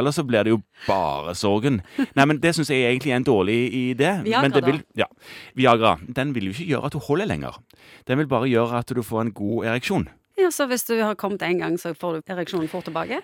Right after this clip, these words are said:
Speaker 1: Ja, så det kan den hjelpe med at du får den tilbake, men det er noe med, og med, med lysten og trangen til å ha sex som blir litt borte i orgasmefølelsen. Så du kanskje vil det hjelpe noe, men, eh,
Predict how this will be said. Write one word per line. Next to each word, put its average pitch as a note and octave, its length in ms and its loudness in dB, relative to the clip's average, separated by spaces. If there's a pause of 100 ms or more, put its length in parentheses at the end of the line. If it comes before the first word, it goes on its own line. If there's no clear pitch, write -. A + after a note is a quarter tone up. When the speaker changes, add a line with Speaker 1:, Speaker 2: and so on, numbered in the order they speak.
Speaker 1:
Ja, C#3+ 220 2
så E3+ 300 0 (420)
det D3+ 240 0
kan B2 640 0
den A#2 160 2
hjelpe F#2+ 320 0
med F#2+ 400 0
at F2+ 160 -4
du A2 100 -6
får F#2+ 220 -2
den F#2 80 -4
tilbake, F2+ 320 -2
men G#2+ 160 0
det A#2+ 160 0
er B2+ 80 0
noe B2+ 160 0
med, A#2+ 240 0
og A#2 100 2
med, B2+ 300 0
med A#2+ 160 0
lysten C#3+ 480 -4
og A#2 400 0
trangen A2+ 320 -2
til B2 160 -4
å G#2+ 80 -4
ha A#2+ 80 -2
sex - 320 -6
som C3 80 0
blir A2 240 0
litt A2+ 160 -4
borte A#2 320 -4
i - 20 0
orgasmefølelsen. F2+ 800 -2 (420)
Så - 80 -10
du B2+ 80 0
kanskje A#2 560 0
vil C3+ 160 4
det G#2+ 160 4
hjelpe A#2+ 380 2 (100)
noe, B2+ 540 4 (100)
men, A#2 220 0 (100)
eh, A#2 220 0